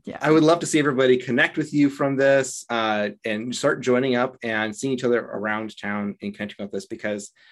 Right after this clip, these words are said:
Speaker 2: this is a huge part. Sometimes we need to develop maturity in digital places offline in order to be able to be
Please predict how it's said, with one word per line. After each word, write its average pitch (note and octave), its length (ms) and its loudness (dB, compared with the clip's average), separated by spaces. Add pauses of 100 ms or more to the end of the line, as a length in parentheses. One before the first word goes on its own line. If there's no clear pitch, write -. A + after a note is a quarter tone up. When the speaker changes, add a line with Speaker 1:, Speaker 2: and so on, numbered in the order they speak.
(280)
Speaker 2:
this B2+ 220 -4
is F3+ 100 4
a F#3+ 60 4
huge F3 300 -2
part. F3+ 240 0
Sometimes D#3+ 760 -4 (260)
we A#2+ 180 0
need C#3+ 240 -2
to - 100 -14
develop B2+ 420 2
maturity A#2+ 760 0 (240)
in A#2 120 -2
digital B2 300 2
places A2 720 -4 (180)
offline B2 480 -4 (320)
in A2 120 -4
order A#2 160 0
to G#2 80 -12
be A2+ 100 -2
able G#2+ 160 -4
to G#2+ 80 -12
be G2+ 260 -6